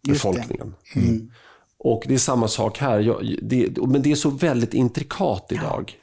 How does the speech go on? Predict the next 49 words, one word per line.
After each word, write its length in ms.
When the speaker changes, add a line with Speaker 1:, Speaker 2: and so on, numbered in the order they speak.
Speaker 2:
eh, 500
uppbyggt. 680
Och 60
det 60
här 60
med 120
E 120
U 120
var, 220
var 140
en 80
intressant, 720
eh, 200
sak. 360
Men 140
jag, 240
eh, 420
ja, 80
anledningen 460
till 140
att 180
vi 80
har 140
hamnat 340
i 20
den 40
här 80
situationen 520
vi 60
har 80
gjort 260
i 40
Sverige 380
idag, 260
det 60
är 80
ju 100
att, 280
eh, 400
den 380
övre 320
medelklassen, 1040
överklassen 920
och, 340
och 320
till 180
och 60
med 140
kanske 640